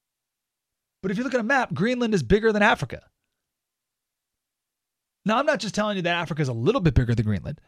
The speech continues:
It's fourteen times as big. Greenland is actually only as big as the, uh, Democratic Republic of the Congo, Zaire,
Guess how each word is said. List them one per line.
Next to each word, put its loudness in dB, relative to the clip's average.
It's -2
fourteen -4
times 0
as 0
big. -10
Greenland -2
is -2
actually -6
only -2
as 2
big 2
as 0
the, 2
uh, 4
Democratic 2
Republic 2
of -4
the -2
Congo, 0
Zaire, 4